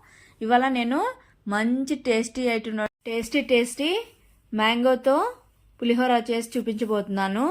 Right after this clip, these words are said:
ఇంకెందుకు మరి ఆలస్యం, స్టార్ట్ చేసేద్దాం. ముందుగా పాన్ పెట్టుకొని హీట్ ఎక్కిన తర్వాత ఆవాలు,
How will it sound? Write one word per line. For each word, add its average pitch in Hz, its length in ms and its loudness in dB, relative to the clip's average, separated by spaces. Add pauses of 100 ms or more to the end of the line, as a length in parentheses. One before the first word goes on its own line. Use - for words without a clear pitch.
(240)
ఇంకెందుకు 247 400 0
మరి 233 180 2
ఆలస్యం, 247 380 -2
స్టార్ట్ 214 300 -4
చేసేద్దాం. 226 500 0 (680)
ముందుగా 254 380 0
పాన్ 226 320 4
పెట్టుకొని 226 500 -4 (220)
హీట్ 247 280 -4
ఎక్కిన 226 280 -6
తర్వాత 208 340 -4 (1120)
ఆవాలు, 233 420 2